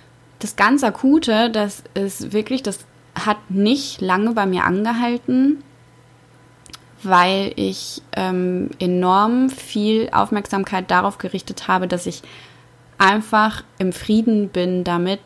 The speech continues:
dass dieser Schmerz gerade da ist, dass, ähm, die Situation gerade da ist, dass, ja, dass es so ist, wie es ist und dass ich wirklich diesen Widerstand,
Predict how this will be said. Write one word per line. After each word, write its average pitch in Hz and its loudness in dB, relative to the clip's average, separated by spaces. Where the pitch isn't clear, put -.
dass - 0
dieser 170 2
Schmerz 170 -2
gerade 170 0
da 165 2
ist, - -8
dass, - -4
ähm, 175 -4
die 180 -8
Situation 190 0
gerade 175 2
da 175 4
ist, - -4
dass, 175 -4
ja, 226 2
dass 190 -4
es 196 -6
so 202 0
ist, 196 -2
wie 185 0
es 180 -4
ist 175 0
und 175 -2
dass 175 -2
ich 170 -8
wirklich 196 -2
diesen 170 0
Widerstand, 202 0